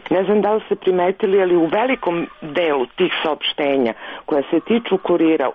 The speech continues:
uvek je prikačen i neko iz opozicije. Recimo, devedeset posto saopštenja ide da je moralni vođa, osnivač, veliki prijatelj, kum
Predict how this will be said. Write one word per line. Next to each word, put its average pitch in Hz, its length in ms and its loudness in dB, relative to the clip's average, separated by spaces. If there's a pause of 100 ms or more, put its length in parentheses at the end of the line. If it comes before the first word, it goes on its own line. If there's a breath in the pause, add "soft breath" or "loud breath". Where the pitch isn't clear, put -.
uvek 240 320 0
je 170 60 0
prikačen 175 640 -2
i 147 40 2
neko 147 340 -2
iz 127 200 2
opozicije. - 680 -4 (100)
Recimo, 208 380 0
devedeset 190 640 0
posto 202 400 -4
saopštenja 170 640 -2
ide 165 460 2 (100)
da 151 300 -4
je 160 480 2 (100)
moralni 185 640 2
vođa, 165 480 0 (120)
osnivač, 165 840 -2
veliki 165 400 0
prijatelj, 156 500 0 (160)
kum 196 200 2